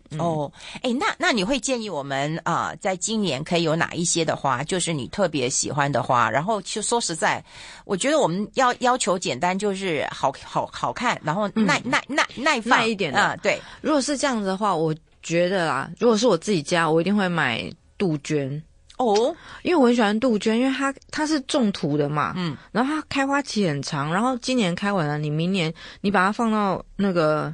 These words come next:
Speaker 1: 有阳光的地方，
Speaker 2: 嗯。
Speaker 1: 好好顾，它明年还是可以开花。
Speaker 2: 嗯。
Speaker 1: 对。
Speaker 2: 哦。
Speaker 1: 嗯，像我们有时候，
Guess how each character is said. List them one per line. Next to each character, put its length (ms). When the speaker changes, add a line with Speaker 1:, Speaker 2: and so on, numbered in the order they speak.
Speaker 1:
有 180
阳 180
光 160
的 60
地 120
方， 320
Speaker 2:
嗯。 120
Speaker 1:
好 100
好 160
顾， 260
它 80
明 160
年 160
还 120
是 100
可 80
以 60
开 180
花。 320
Speaker 2:
嗯。 360
Speaker 1:
对。 200
Speaker 2:
哦。 360
Speaker 1:
嗯， 280
像 180
我 60
们 320
有 160
时 120
候， 240